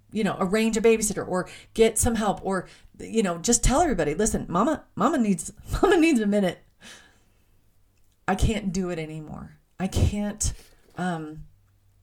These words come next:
just spin my wheels and spin my wheels. I've got to withdraw like he did regularly.'"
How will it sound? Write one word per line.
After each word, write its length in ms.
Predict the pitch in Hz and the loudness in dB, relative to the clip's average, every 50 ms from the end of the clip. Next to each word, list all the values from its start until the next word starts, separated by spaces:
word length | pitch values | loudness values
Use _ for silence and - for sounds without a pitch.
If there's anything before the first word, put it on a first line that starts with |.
| _ _ _ _ _ _ _ _ - - - - - - _ _ _ _ _ _ | _ _ _ _ _ _ _ _ -20 -20 -20 -20 -20 -20 _ _ _ _ _ _
just 260 | - 190 185 - - | -2 0 2 4 4
spin 260 | - - - 226 208 208 | 2 2 0 0 0 2
my 160 | 202 190 185 | 2 2 0
wheels 240 | 175 175 160 156 160 | 0 -2 -4 -6 -2
and 100 | 165 165 | -2 -2
spin 220 | - - 185 180 | -2 0 -2 -4
my 140 | 180 170 170 | -4 -4 -4
wheels. 220 | 170 160 151 - - | -4 -6 -6 -6 -6
I've 260 | 165 170 147 - - - | -6 -6 -8 -8 -12 -10
got 300 | - 156 147 147 - - | -6 -4 -4 -4 -4 -4
to 180 | - - 175 156 | -4 -4 -4 -4
withdraw 480 | 147 143 - - - 131 139 139 139 | -6 -8 -10 -10 -10 -10 -10 -10 -10
like 220 | 139 143 147 147 147 | -10 -10 -10 -10 -10
he 280 | - - 190 170 180 | -12 -12 -10 -10 -8
did 320 | 170 - - - 135 - - - _ _ _ _ _ | -8 -10 -10 -12 -12 -12 -14 -16 _ _ _ _ _
regularly.'" 840 | - 170 170 170 165 160 143 - 131 139 139 135 135 147 160 151 | -2 -2 -2 -2 -2 -6 -8 -8 -8 -8 -6 -6 -8 -8 -10 -12